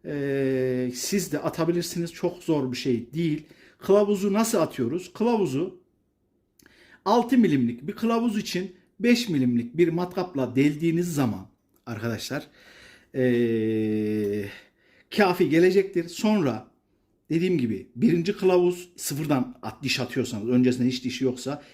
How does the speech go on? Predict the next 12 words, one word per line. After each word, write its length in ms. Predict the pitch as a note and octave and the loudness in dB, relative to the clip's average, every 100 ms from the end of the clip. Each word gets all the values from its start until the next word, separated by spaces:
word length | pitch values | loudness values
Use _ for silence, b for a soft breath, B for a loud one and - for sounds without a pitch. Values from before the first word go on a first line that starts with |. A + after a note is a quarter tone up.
| B | B
ikinci 340 | - F3+ F#3+ | -4 0 2
kılavuz 340 | F#3 D3 F3 G3 | 2 2 2 2
ve 80 | E3+ | 2
üçüncü 360 | F3+ E3+ F#3 | 0 -4 -4
kılavuzu, 680 | E3+ D3 B2 A2 B2 F3+ F#3+ B B B B - | -2 0 0 0 0 -2 -6 B B B B -2
e, 160 | B2+ | -2
attığınızda 1000 | C3 F3 - E3 C#3 C#3+ F3 B2+ C3 E3+ D3+ | 2 0 0 2 2 4 2 0 -2 -4 -2
buraya 320 | E3 D3 C#3 | 0 0 0
diş 220 | F3 - | -6 -6
açılacaktır. 720 | D3 D#3 D3+ D3 - A2 - B B B | -8 -4 -4 -4 -6 -12 -14 B B B
Ama 380 | G#3 A#3+ F3+ - | 2 4 4 0
önceden 580 | F#3+ A3+ G#3+ G#3 F#3+ D#3+ | 2 4 6 6 6 2